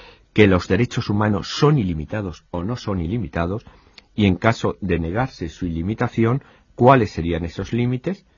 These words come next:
Y también se plantea el tema de las garantías que deben de tener estos derechos. Y por último, la lección treinta y seis desarrolla todo el proceso de positivación de esos derechos, cómo han sido recogidos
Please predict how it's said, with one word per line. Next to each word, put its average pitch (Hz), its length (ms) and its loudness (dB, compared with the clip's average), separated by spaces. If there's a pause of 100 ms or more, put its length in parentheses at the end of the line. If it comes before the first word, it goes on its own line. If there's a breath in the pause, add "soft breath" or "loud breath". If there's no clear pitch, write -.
(320 soft breath)
Y 143 60 -6
también 92 260 -2
se - 140 -8
plantea 87 580 -4
el 82 160 -4
tema 92 400 -4
de 85 160 -6
las 76 180 -10
garantías 85 540 -6
que 78 140 -12
deben 82 240 -6
de 78 80 -6
tener 78 320 -6
estos - 280 -12
derechos. - 460 -20 (580)
Y 113 140 0
por 95 180 -2
último, 87 500 -2 (440 soft breath)
la 90 140 0
lección 90 420 -2
treinta 107 300 -2
y 80 40 -2
seis 95 480 -6
desarrolla 92 600 -6
todo 135 300 -2
el 117 80 -6
proceso 90 540 -8
de 82 120 -10
positivación 85 760 -4
de 82 80 -2
esos - 240 -12
derechos, - 420 -18
cómo 101 260 -2
han 87 60 -6
sido 98 300 -4
recogidos 92 600 -6